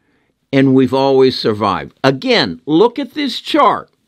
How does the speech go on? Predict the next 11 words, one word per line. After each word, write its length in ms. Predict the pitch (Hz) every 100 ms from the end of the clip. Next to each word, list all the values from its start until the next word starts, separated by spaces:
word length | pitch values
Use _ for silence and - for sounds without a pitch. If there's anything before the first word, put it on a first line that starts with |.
| _ _ _ -
That's 320 | 180 233 -
what 220 | 208 180
history 520 | 170 190 - 175 160
looks 440 | 151 156 156 - 135
like. 420 | 104 76 55 _ _ _ _ _ _ _
And 240 | 156 156 156
if 300 | 180 185 -
you'll 240 | 160 139
study 580 | - - 190 311 320 254
that 300 | 170 117 92
chart, 480 | - 104 98 101